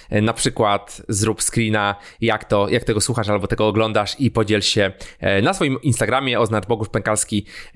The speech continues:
P L. Bardzo chętnie cię udostępnię. E,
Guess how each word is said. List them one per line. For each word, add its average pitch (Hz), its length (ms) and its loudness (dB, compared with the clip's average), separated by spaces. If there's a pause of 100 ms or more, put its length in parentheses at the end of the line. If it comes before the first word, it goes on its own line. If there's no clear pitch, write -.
(160)
P - 140 2
L. 131 260 2 (640)
Bardzo 117 320 0
chętnie 110 280 -2
cię 120 120 0
udostępnię. 139 680 0 (360)
E, 107 300 2